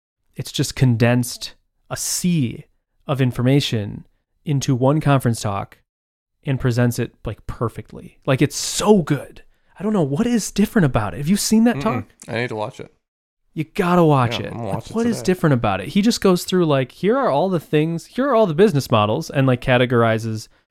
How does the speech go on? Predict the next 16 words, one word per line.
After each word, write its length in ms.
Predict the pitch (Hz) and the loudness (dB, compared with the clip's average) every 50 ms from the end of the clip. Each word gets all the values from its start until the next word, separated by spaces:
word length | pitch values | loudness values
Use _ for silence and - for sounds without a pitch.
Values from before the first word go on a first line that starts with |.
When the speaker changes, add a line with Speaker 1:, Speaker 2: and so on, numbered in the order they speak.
| _ _ _ - | _ _ _ -8
Speaker 1:
different 300 | 135 - - 127 127 - | -6 -4 -2 -4 -4 0
companies 480 | - 135 120 - 123 117 117 117 117 123 | 0 0 2 2 2 2 2 2 0 -2
and 160 | 110 104 107 | -4 -2 -4
which 300 | 120 117 - - - - _ _ _ _ | -4 -6 -6 -10 -16 -18 _ _ _ _
fa-, 200 | - 113 107 - | -4 -2 -2 -2
model 300 | 135 120 110 110 113 113 | -2 -2 -2 -2 -2 -2
they 100 | 113 107 | -4 -6
fall 240 | - - 101 95 107 | -4 -2 -2 0 0
into 400 | 123 143 147 214 226 240 247 - | -2 -2 0 -2 -2 -2 -2 0
and 140 | 156 147 151 | 0 0 0
the 60 | 147 | 0
pros 260 | - 160 160 165 165 | 2 2 2 2 2
and 80 | 180 175 | 0 0
cons 240 | 214 233 254 214 151 | 0 0 0 -2 -2
of 80 | 113 - | -4 -4
them. 240 | - 76 - - | -6 -8 -8 -12